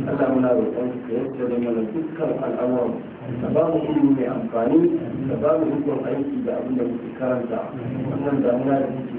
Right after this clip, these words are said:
kunno kai, Allah ka sa albarka ciki. Allah muna roƙon ka wannan ƙasa ta mu ka ƙara zauna mana da ita lafiya.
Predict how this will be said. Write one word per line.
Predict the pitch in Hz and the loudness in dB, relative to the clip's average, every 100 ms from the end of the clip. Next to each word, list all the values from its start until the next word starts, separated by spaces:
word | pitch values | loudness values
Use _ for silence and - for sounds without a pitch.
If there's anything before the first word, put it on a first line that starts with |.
| - | -6
kunno | 135 143 147 147 | -2 2 4 4
kai, | 143 - | 2 0
Allah | 127 120 | 0 0
ka | 120 120 | -2 -2
sa | - - | 0 0
albarka | - 123 - - | 0 -2 -4 -4
ciki. | - - - - - 131 139 - | -6 -10 -10 -8 -4 -2 0 0
Allah | 139 143 | 0 2
muna | 139 127 | 4 4
roƙon | 123 117 123 | 4 2 -2
ka | - | 0
wannan | 123 120 113 | 0 2 -2
ƙasa | 117 - 123 | -2 0 2
ta | 123 127 | 2 0
mu | 123 | 0
ka | - - | -4 -4
ƙara | 117 147 143 | 0 0 0
zauna | 127 127 | 0 2
mana | 127 127 123 | 4 4 2
da | 107 | 0
ita | - 123 | -2 0
lafiya. | 143 147 147 143 | 2 2 2 0